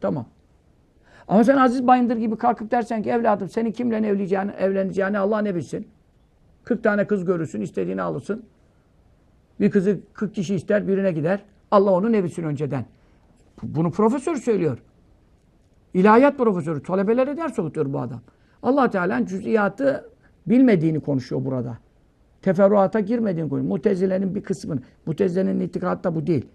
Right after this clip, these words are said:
Çünkü Mutezile'ye kafir diyemiyoruz. Ama İbn Hacer Heytemi diyor ki, bir insan derse ki Allah cüz'iyatı bilmez, teferruatı bilmez derse,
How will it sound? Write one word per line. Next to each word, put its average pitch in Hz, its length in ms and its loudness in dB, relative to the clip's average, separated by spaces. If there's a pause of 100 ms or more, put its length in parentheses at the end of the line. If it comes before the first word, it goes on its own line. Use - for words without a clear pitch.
(160)
Çünkü 143 160 -4
Mutezile'ye 151 500 -2
kafir 160 340 -6
diyemiyoruz. 240 460 -4 (600)
Ama 151 280 0
İbn 156 180 -2
Hacer 165 340 0
Heytemi 165 560 0
diyor 247 240 2
ki, 330 200 -4 (280)
bir 196 100 6
insan 175 340 0
derse 196 280 0
ki 175 60 -6
Allah 170 320 0
cüz'iyatı 170 560 -4
bilmez, 170 400 -4 (880)
teferruatı 165 640 2
bilmez 151 400 -2
derse, 302 360 -4